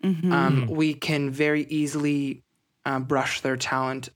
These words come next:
Speaker 2: under the rug or see them as, as just that face. I think for me, Keanu w-,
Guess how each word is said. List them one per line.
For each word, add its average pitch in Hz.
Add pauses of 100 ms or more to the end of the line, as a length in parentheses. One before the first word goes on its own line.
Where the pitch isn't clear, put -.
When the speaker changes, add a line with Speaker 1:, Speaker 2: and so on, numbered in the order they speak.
Speaker 2:
under 139
the 127
rug 139
or 147
see 139
them 135
as, 131
as 135
just 135
that 131
face. 139 (320)
I 143
think 170
for 165
me, 160 (420)
Keanu 151 (280)
w-, -